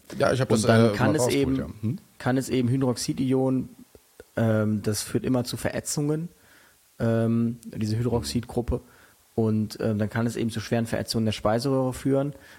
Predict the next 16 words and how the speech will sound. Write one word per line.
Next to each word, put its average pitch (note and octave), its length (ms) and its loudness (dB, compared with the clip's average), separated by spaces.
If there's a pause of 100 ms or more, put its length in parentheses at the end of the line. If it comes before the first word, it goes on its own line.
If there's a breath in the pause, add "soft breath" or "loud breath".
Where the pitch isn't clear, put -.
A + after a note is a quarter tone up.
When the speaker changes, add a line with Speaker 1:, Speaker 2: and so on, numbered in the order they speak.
(160 loud breath)
Speaker 2:
Und A#2+ 260 2
das A2+ 180 0
kann B2+ 200 -2
aber A2+ 260 0
natürlich A2+ 300 -2
auch - 160 -2
passieren, B2 460 -2
wenn A2+ 160 0
das G#2+ 200 -6
letztlich A2 440 -4
dann G#2+ 180 -2
auch G#2 200 -4
in G#2 180 0
den G#2 180 2
Magen-Darm-Trakt G#2 800 -2
kommt. B2+ 320 -6